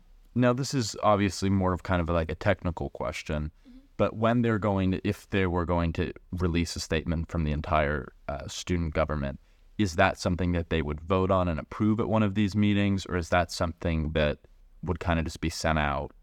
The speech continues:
Speaker 1: without much, without much talk about, about, you know, approving it?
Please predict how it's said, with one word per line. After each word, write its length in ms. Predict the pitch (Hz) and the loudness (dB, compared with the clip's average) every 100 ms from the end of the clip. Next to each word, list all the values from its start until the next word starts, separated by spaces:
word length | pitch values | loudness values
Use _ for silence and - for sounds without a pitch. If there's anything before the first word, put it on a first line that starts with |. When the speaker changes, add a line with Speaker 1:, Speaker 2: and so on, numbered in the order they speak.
| - - _ - - - | -20 -20 _ -20 -14 -6
Speaker 1:
without 340 | 82 82 73 - | 0 4 4 4
much, 360 | 76 - - - | -2 -2 -10 -10
without 320 | 90 85 78 | 0 2 2
much 200 | 73 - | 0 -6
talk 280 | - 76 - | 0 0 0
about, 200 | - - | -2 -2
about, 380 | - 78 73 69 - _ | 0 0 0 -2 -10 _
you 120 | 65 | -6
know, 180 | - - - _ _ _ - | -6 -6 -12 _ _ _ -8
approving 480 | 85 82 90 76 - | -6 -2 0 0 -2
it? 140 | - | -10